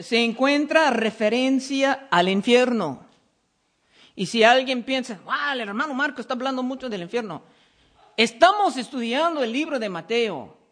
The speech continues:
Y el libro de Mateo está lleno de doctrina del infierno. Entonces, solamente estoy tomando lo que viene a nosotros. En el versículo veintiocho parece que Cristo está diciendo que es saludable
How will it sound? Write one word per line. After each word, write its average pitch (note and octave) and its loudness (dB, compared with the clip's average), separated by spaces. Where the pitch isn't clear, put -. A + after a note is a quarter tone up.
Y C#4 2
el A#3+ 4
libro F#4 0
de C4+ 0
Mateo B3 -4
está C4 2
lleno D4+ -6
de G3 -4
doctrina A3+ -2
del A3 -2
infierno. G3+ -4
Entonces, E3 -10
solamente C4+ 2
estoy C#4 -4
tomando A3+ -4
lo G3+ -6
que F#3+ -8
viene F#3 -8
a E3 -14
nosotros. D#3 -10
En G#3 -4
el A3+ 0
versículo D4+ 0
veintiocho C#4 2
parece C#4+ -2
que A#3 -6
Cristo D#4 -6
está C#4 -4
diciendo B3+ -8
que B3 -4
es F#4+ -6
saludable C4 0